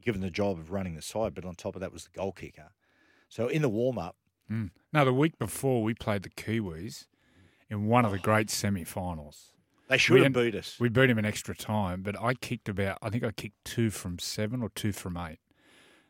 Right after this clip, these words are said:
Speaker 2: So all week, Bozo, <laughs> Bozo just ended
Speaker 1: You
Speaker 2: it.
Speaker 1: idiot.
Speaker 2: And we got, uh, we, we got a, uh, we got a goal kick. I think it might have been Rob Andrew, the great rugby union guy, came in and I did a couple of sessions with him. So b-,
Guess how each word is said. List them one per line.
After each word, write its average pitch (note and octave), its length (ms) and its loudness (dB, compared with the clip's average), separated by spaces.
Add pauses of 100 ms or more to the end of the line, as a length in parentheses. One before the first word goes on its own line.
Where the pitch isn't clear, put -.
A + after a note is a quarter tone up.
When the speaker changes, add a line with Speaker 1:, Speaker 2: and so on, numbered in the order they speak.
Speaker 2:
So G#2 200 -2
all A2 220 2
week, G#2 260 0
Bozo, G2 340 -2 (340)
<laughs> - 120 -20 (140)
Bozo G#2 400 -6 (160)
just - 340 -10
ended G3 320 -2
Speaker 1:
You F3+ 240 8
Speaker 2:
it. D#3 80 8
Speaker 1:
idiot. D3 360 6 (140)
Speaker 2:
And C#3 140 6
we C#3+ 140 8
got, C#3 180 10
uh, B2 340 8
we, B2+ 400 -2
we C#3 120 2
got B2+ 240 6
a, A2+ 420 6
uh, G#2 400 2 (1160)
we D3 100 4
got F3+ 140 4
a E3 40 2
goal B2+ 340 2
kick. - 340 -10
I C#3 100 -8
think A3 220 -2
it C#4 40 -4
might E3+ 200 6
have G2+ 80 4
been F#2+ 180 2
Rob G2 220 2
Andrew, G#2 480 -2
the F2 100 -10
great G2+ 260 -2
rugby F#2+ 300 -4
union C#3 340 -2
guy, D#2+ 320 -6
came G#2+ 280 0
in G2+ 80 0
and F#2+ 200 -4 (100)
I G2+ 40 -18
did G#2+ 160 -4
a G#2 60 -4
couple - 260 -8
of - 80 -14
sessions C3 400 -2
with F2+ 100 -4
him. D2+ 120 -12 (800)
So A2+ 200 4
b-, A2 120 0